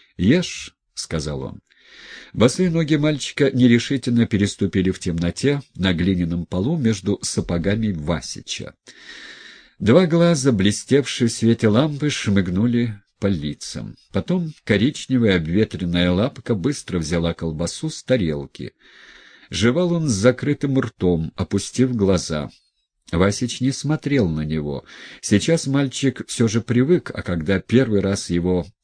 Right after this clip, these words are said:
угощать стали, он, взяв еду и глядя в пол, сразу же ушёл за кровать и там, в темноте, затихнув,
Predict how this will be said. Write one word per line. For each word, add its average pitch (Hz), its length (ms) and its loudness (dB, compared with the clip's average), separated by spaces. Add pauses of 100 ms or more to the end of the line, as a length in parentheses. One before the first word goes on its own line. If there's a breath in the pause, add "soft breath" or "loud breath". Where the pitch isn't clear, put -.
(120)
угощать 95 720 0
стали, 80 560 -4 (320 loud breath)
он, 135 200 2
взяв 113 360 2
еду 104 420 2
и 101 200 2
глядя 87 420 0
в - 120 -18
пол, 170 280 0
сразу 139 460 -2
же 104 160 -2
ушёл 101 420 0
за 87 220 -2
кровать 117 500 -2
и 101 80 -2
там, 160 300 0
в - 100 -14
темноте, 101 680 0 (320 loud breath)
затихнув, 156 800 0